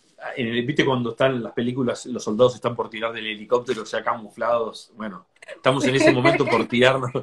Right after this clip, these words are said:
Speaker 1: sí, por, por tirarnos a la selva en paracaídas y que pase la que pase. Y está, es un, es un, es un buen momento cuando pueda volver al estudio y,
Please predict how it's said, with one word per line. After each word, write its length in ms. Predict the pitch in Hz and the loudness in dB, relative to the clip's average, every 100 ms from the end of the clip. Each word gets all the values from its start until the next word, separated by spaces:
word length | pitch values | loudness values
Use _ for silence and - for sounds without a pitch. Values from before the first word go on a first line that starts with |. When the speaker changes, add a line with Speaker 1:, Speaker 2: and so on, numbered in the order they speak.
| - - - - - _ - | -8 -18 -20 -20 -20 _ -4
Speaker 1:
sí, 160 | - | -2
por, 340 | 120 120 113 - | 2 2 2 0
por 140 | 107 | 0
tirarnos 400 | 117 120 143 127 | 2 4 4 2
a 60 | 117 | 2
la 100 | 110 | 2
selva 380 | - 135 135 120 | 4 4 6 4
en 80 | |
paracaídas 560 | 113 110 110 113 135 123 | 2 -2 0 0 0 -2
y 60 | 107 | -4
que 80 | 110 | -6
pase 220 | 113 110 | -4 -6
la 100 | 104 | -4
que 120 | 104 | -4
pase. 400 | 117 107 - 92 - | -4 -6 -10 -20 -10
Y 140 | 104 | -10
está, 260 | - 135 131 | -2 0 0
es 200 | - 127 | -6 -10
un, 220 | 117 113 | -8 -10
es 140 | 120 - | -12 -12
un, 220 | 120 117 | -14 -12
es 140 | 120 127 | -12 -6
un 60 | |
buen 120 | 120 120 | -4 -2
momento 480 | 113 110 107 101 | -2 -4 -6 -6
cuando 240 | 101 101 98 | -6 -8 -4
pueda 220 | 120 113 | 0 0
volver 240 | 107 110 | 0 -2
al 100 | 110 | -4
estudio 460 | 98 - 113 113 113 | -10 -12 -8 -6 -6
y, 220 | 101 92 | -6 -10